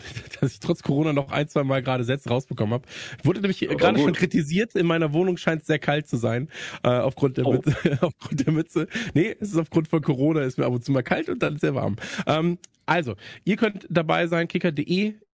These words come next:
Speaker 1: ist natürlich der Anlaufpunkt für die Diskussionen. Ähm, ihr könnt auf Twitch dabei sein, seid ihr ja sowieso. Auf YouTube könnt ihr dabei sein. Das Ganze gibt's auf Spotify als Podcast.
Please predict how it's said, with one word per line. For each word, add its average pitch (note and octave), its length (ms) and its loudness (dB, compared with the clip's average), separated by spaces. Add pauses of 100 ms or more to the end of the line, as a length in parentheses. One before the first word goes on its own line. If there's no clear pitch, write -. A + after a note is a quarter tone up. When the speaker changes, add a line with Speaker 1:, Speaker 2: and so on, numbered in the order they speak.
(180)
Speaker 1:
ist D#3+ 160 0
natürlich D3+ 280 0
der - 120 0
Anlaufpunkt D3 720 -2
für C#3+ 160 0
die C3 80 -4
Diskussionen. F#3+ 680 -2 (300)
Ähm, C3 500 0 (100)
ihr C3 100 -2
könnt - 240 -2
auf C3 180 0
Twitch - 280 -2
dabei D3+ 280 0
sein, D3 180 -2
seid B2+ 200 0
ihr B2+ 60 2
ja A#2 80 0
sowieso. A#2+ 500 -2
Auf - 180 -6
YouTube D#3+ 340 -2
könnt C3+ 160 0
ihr B2+ 80 0
dabei A#2+ 260 0
sein. A#2 200 0
Das - 120 -4
Ganze B2 220 0
gibt's A#2+ 220 -4
auf A2 300 -4
Spotify - 540 0
als A2+ 260 -2
Podcast. - 580 -4